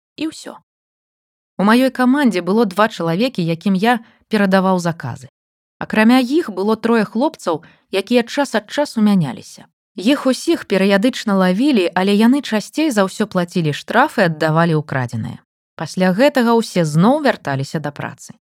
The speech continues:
Апроч рабят, якія займаюцца крадзяжамі індывідуальна, ёсць і тыя, хто актыўна з'язджае ў суседнюю Польшчу і крадзе оптам там.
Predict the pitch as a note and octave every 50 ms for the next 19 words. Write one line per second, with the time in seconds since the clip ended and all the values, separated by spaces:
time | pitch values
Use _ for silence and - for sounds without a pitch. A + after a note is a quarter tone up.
0 | _ _ _ _ _ - E3 E3 - C#4+ F4 F4+ - - A3 G3+ F#3+ F3+ F3+ A#3+
1 | C#4+ D4 - - F3 E3 - - G#3 G3 F#3 F#3+ G3 G3 G3+ A3 A#3+ A#3 G3+ -
2 | - F#3 - - F3+ F3+ F3 F#3 F3 F3+ G#3 G3+ F#3+ F3 E3+ F3 F#3 F#3 F#3 F3+
3 | E3+ E3+ E3 E3 D#3+ E3 F3 G#3+ C4+ C#4+ B3+ F#3 D#3 C3+ - - _ _ _ _
4 | _ - F3 G3 C4 D#4+ - - - C4+ C4+ - - E4 E4+ E4 D4 - - A#3+
5 | A3 G#3 G3+ G#3 - - C4+ D4+ D#4+ D#4 C#4+ B3 G3+ G3 G3 F#3+ F#3 F3+ F3 G3
6 | G#3 G3+ F#3 F3 E3 D#3+ - F3 - - G3 F3 D#3 D#3+ D#3+ D#3+ D#3 D#3+ - G#3+
7 | B3+ D#4 - - - F4 E4+ - - E4+ E4 - - D4+ C#4+ A3+ F#3+ A3 A3 -
8 | - G3+ F3 D#3+ - - - E3 D#3+ F3 E3+ - - D3 A#2+ - - -